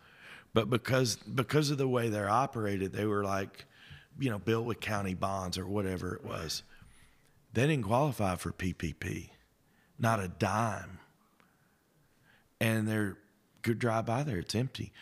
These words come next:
Hot Springs Convention Center, same way. All these, all your amphitheaters, concert halls, theaters, I mean, most of those are owned by city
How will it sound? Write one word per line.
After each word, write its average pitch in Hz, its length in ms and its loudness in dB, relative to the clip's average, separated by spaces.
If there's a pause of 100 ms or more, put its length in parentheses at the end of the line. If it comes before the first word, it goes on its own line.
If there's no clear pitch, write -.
(160)
Hot 110 240 2
Springs 107 360 -2
Convention 107 500 -2
Center, 92 300 -6
same 90 320 -2
way. 107 220 -2 (520)
All 127 400 2
these, 120 280 -2 (1120)
all 131 220 2
your 120 340 -2
amphitheaters, 113 1160 0 (360)
concert 101 540 -2
halls, 95 420 -2
theaters, 98 880 -2 (1120)
I 90 120 -4
mean, 90 340 -2 (840)
most 113 540 0
of 104 80 -4
those 101 400 0
are 87 180 -4
owned 95 600 -2
by 87 420 -4 (480)
city 113 760 0